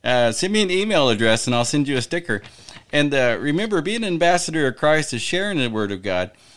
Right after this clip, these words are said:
And if you share the podcast with somebody and they hear us talk about the word of God, you're basically sharing the word of God. So share the podcast and you'll be able to share the word of God with other people.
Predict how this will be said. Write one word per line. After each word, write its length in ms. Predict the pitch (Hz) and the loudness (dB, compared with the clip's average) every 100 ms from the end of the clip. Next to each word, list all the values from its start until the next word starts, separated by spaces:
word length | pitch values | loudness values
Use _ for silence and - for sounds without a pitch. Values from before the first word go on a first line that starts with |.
| - - | -20 -8
And 160 | 135 | -2
if 280 | 131 127 - | -2 -2 -6
you 240 | 165 190 170 | -10 -8 -10
share 440 | - - 160 220 | -8 -2 0 0
the 120 | 214 | -4
podcast 800 | 165 165 151 127 139 120 117 - | -4 -2 0 -2 -2 -2 -2 -6
with 120 | 104 | -8
somebody 640 | - 113 107 104 101 107 - | -6 -4 -2 -2 -2 -4 -8
and 340 | 104 104 90 101 | -8 -6 -6 -4
they 260 | 147 233 | -4 -4
hear 540 | 220 170 147 120 117 - | -4 -4 -2 -2 -4 -6
us 240 | 123 113 - | -4 -4 -2
talk 280 | 123 123 | -2 -2
about 300 | 120 98 95 | -4 -4 -4
the 80 | 104 | -4
word 320 | 101 101 98 | -4 -2 -2
of 80 | 104 | -4
God, 320 | 101 101 117 - - _ | 0 0 0 -4 -20 _
you're 200 | 135 175 | -6 -4
basically 840 | 175 196 196 175 156 131 131 135 - | -2 -2 0 -4 -6 -4 -4 -6 -12
sharing 420 | - 123 127 156 | -6 0 0 0
the 100 | 151 | -4
word 220 | 101 117 | -6 -6
of 80 | 156 | -6
God. 380 | 196 220 123 95 _ _ | -8 -6 -8 -12 _ _
So 200 | - 139 | -6 -4
share 300 | 131 214 254 | -2 0 2
the 100 | 262 | 0
podcast 800 | 190 240 254 - 123 92 104 120 | -2 -2 -2 -2 0 0 -2 -4
and 400 | 120 117 113 95 | -2 -2 -4 -6
you'll 120 | 139 | -8
be 140 | 175 180 | -4 -4
able 260 | 165 165 | -4 -6
to 60 | 170 | -10
share 260 | - 139 151 | -8 -4 -4
the 80 | 147 | -4
word 220 | 147 147 | -6 -4
of 40 | |
God 200 | 139 131 | -2 -2
with 160 | 131 135 | -4 -8
other 180 | 135 139 | -8 -6
people. 400 | 170 220 107 | -10 -8 -12